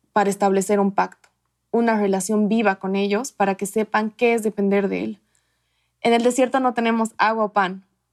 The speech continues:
pero el desierto es el lugar donde cayó maná del cielo,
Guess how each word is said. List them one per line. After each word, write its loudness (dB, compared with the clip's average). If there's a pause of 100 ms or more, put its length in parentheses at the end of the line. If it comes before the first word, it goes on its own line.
(120)
pero 4
el 4
desierto 0
es 0
el 2
lugar 4
donde -2
cayó 2
maná 2
del -4
cielo, 0